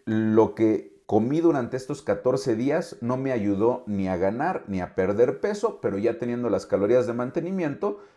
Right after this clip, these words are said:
tengo el punto de inicio para quitar calorías o sumar calorías y empezar a bajar de peso o a subir de peso, ¿sale? Entonces, ese sería el punto número uno.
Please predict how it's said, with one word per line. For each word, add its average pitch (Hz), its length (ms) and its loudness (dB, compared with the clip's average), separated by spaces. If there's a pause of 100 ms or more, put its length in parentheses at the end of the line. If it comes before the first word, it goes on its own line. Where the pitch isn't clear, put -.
(120)
tengo 117 520 4
el 95 200 0
punto 131 340 -2
de 139 100 2
inicio 135 580 -2
para 87 260 -4
quitar 123 360 0
calorías 123 640 0
o 92 80 -4
sumar 107 380 0
calorías 147 540 2 (260)
y 107 80 0
empezar 101 640 0
a 98 80 4
bajar 117 440 4
de 113 100 0
peso 139 540 -4
o 90 160 -2
a - 400 -2
subir 87 380 -4
de 80 100 -6
peso, - 380 -18 (200)
¿sale? 135 420 0 (600)
Entonces, 104 680 0
ese 151 200 0
sería 131 520 4
el 107 200 -2
punto 101 300 -4
número 90 320 0
uno. 123 300 0